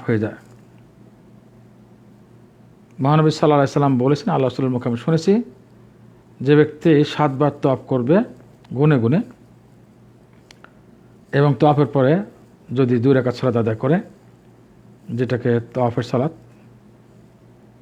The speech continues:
মাকাম ইব্রাহিমের কাছে অথবা আশেপাশে যেখানেই হোক না কেন, কি হবে? কানা কা-, এ, সওয়াব হবে একটি গোলাম বা বাদ-, বান্দি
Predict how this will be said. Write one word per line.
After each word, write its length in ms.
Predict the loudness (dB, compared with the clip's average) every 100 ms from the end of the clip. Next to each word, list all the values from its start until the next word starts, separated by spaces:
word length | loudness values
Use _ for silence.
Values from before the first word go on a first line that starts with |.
| _ -8
মাকাম 380 | -4 0 0 0
ইব্রাহিমের 360 | 0 0 0 -2
কাছে 240 | -4 -4
অথবা 180 | -2 -4
আশেপাশে 300 | -4 -6 -6
যেখানেই 300 | -6 -4 -4
হোক 100 | -4 -8
না 80 |
কেন, 160 | -6 -6 -8 -20 -20 _ -20 -20 -20 _ _ _ _ _ -20 _ -20 _ -20 0
কি 120 | 2
হবে? 300 | 4 4 2 -2 -20 -20 _ -20 -20 _ -4
কানা 540 | 2 4 4 2 0 0
কা-, 400 | 0 2 0 -2 -12 -20 -20 -20 _ _ _ _ _ _ _ _ -20 _ -20 -20 -20 -20 -20 -20 -20 -20 -20 -20 -20 -20 -20 -20 -14 -4
এ, 240 | -2 -2
সওয়াব 300 | -2 0 0 2
হবে 280 | 2 2 0 -6 -20 -20 _ -6 -2
একটি 680 | -2 -4 -20 -2 2 2
গোলাম 380 | 4 4 4 2
বা 80 | 0
বাদ-, 400 | 0 -2 -6 -4
বান্দি 480 | -2 -2 0 -2